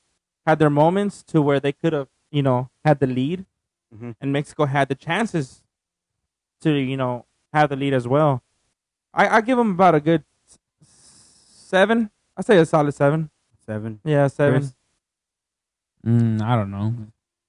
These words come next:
Speaker 1: It was a good game, though.
Speaker 3: Yeah, I mean, it was
Speaker 2: It
Speaker 3: a
Speaker 2: was
Speaker 3: good
Speaker 2: all right.
Speaker 3: game.
Speaker 2: It was all right. It
Speaker 1: For
Speaker 2: just reminded me of, it, it reminds me of what?
Speaker 1: Uh,
Speaker 2: Of what?
Speaker 1: what does it remind you of?
Speaker 2: Of Liga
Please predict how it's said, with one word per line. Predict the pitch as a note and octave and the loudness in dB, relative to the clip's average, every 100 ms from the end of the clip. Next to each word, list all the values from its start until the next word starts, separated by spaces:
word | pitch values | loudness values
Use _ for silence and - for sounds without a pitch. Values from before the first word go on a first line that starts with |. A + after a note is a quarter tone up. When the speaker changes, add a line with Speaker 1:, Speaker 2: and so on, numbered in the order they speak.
| _ _ | _ _
Speaker 1:
It | F3+ | 2
was | B3 | 4
a | D4+ | 4
good | F#3 D#3 | 2 2
game, | F3+ C4+ | -2 0
though. | F#3 A#3 A3 _ - | 0 0 -4 _ 0
Speaker 3:
Yeah, | C#3 | 4
I | |
mean, | D3 D3+ | 6 6
it | |
was | E3+ | 6
Speaker 2:
It | |
Speaker 3:
a | F#3 | 4
Speaker 2:
was | |
Speaker 3:
good | C3 | 4
Speaker 2:
all | A#2 | 4
right. | A#2 | 2
Speaker 3:
game. | C3 A#2+ A2+ - _ _ _ _ _ _ | 2 0 -2 -8 _ _ _ _ _ _
Speaker 2:
It | B2+ | -6
was | A#2 | -4
all | |
right. | G#2+ A#2 A2 | -2 -4 -4
It | B2+ | 2
Speaker 1:
For | F3 | 4
Speaker 2:
just | |
reminded | D3 D3+ E3 | 6 4 4
me | D3+ | 4
of, | C3 B2 - | 2 0 -4
it, | A2 B2 | -10 -10
it | B2 B2 | -6 -6
reminds | A#2+ B2+ C#3 | -4 -2 -2
me | C3 | -4
of | A2+ | -4
what? | A2 A2+ - _ _ _ _ _ _ _ _ _ _ - | -2 -4 -4 _ _ _ _ _ _ _ _ _ _ -12
Speaker 1:
Uh, | A#2+ A#2 A2+ | -10 -10 -10
Speaker 2:
Of | A2+ | -10
what? | A2+ B2 A2+ - _ _ _ _ | -2 0 -2 -6 _ _ _ _
Speaker 1:
what | C3 | 0
does | B2+ | 2
it | C3 | 4
remind | B2+ B2+ B2 | 2 0 -2
you | A#2+ | -4
of? | A#2+ B2 _ _ _ | -6 -10 _ _ _
Speaker 2:
Of | G#2+ G2 | -20 -12
Liga | G#2+ A2+ A2 | -10 -6 -8